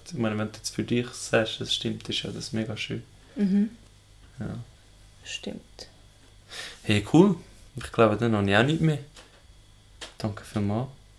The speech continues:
Speaker 2: Bitteschön.
Speaker 1: Bist du dabei gewesen? Es war mega spannend gewesen, mega schön.
Speaker 2: Ja.
Speaker 1: Auch euch fürs Zuhören. Danke euch und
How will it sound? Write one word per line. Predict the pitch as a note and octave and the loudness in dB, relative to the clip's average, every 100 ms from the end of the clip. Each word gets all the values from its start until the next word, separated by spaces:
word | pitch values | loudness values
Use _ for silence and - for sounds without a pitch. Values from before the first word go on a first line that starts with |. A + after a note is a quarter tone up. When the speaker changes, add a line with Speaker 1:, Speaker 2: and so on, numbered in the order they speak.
| - | -4
Speaker 2:
Bitteschön. | A3 A#3 A3+ D4+ C#4+ - _ - - | -2 0 -2 -4 -8 -14 _ -20 -10
Speaker 1:
Bist | - - | -6 -2
du | G2+ | -2
dabei | G#2+ | -2
gewesen? | A#2+ - C#3 | -2 -2 0
Es | - - | 0 0
war | G2+ | -2
mega | F#2+ | -4
spannend | - A2 B2+ | -4 -4 -4
gewesen, | C3 C3+ | -4 -2
mega | G#2+ G#2+ | -2 0
schön. | - A#2 - - | 0 0 0 -8
Speaker 2:
Ja. | B3+ A3+ G#3 C#4 - - - - - - - - | 0 2 2 0 -6 -16 -16 -18 -18 -20 -8 -2
Speaker 1:
Auch | A2 | 2
euch | A2 G#2+ | 4 2
fürs | - G#2 - - | 0 -6 -4 0
Zuhören. | A2 B2 C3+ C#3 D3 D#3 - - - - - - - - - | 4 6 4 0 0 -2 -6 -20 -20 -20 -20 -20 -20 -20 -4
Danke | - A2+ - A2+ | 2 2 6 6
euch | A#2+ C#3 - - - | 6 2 -6 -8 -2
und | A2+ A2 G#2+ G#2 G#2 G2+ G2+ | 2 4 4 2 0 0 -2